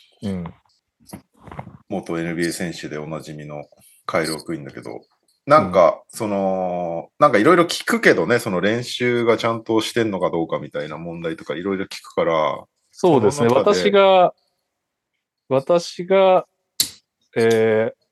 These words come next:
Speaker 1: ー、according to source なんですけど。<laughs> 僕が聞い-、僕に教えてくれたソースの人によると、まあ、結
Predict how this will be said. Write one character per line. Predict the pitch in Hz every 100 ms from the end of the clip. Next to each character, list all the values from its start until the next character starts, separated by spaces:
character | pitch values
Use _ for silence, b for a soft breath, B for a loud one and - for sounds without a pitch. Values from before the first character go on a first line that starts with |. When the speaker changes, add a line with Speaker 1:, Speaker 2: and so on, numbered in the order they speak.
| _ - _ _ _ _
Speaker 1:
ー、 | 135 135
according | 180 175 160 156 143 135
to | 139 131 131 - -
source | - 113 - 98 101 -
な | 139
ん | 117
で | -
す | -
け | -
ど。 | 113 - _
<laughs> | - - - 143 - 160 156 - 131 - - - - - - - - - B B B B B B _ _ - 127
僕 | 147 165 214
が | 208
聞 | 208 214 208 208
い-、 | - _ - _ _ -
僕 | 143 147 196 190
に | 190
教 | 190 156 180
え | 175
て | 170
く | 170
れ | 175 165
た | 165
ソ | - 170
ー | 160
ス | -
の | 170
人 | - 175
に | 160
よ | 165
る | 165
と、 | 202 160
ま | 143 147 147 139 123 110 101
あ、 | 95
結 | 107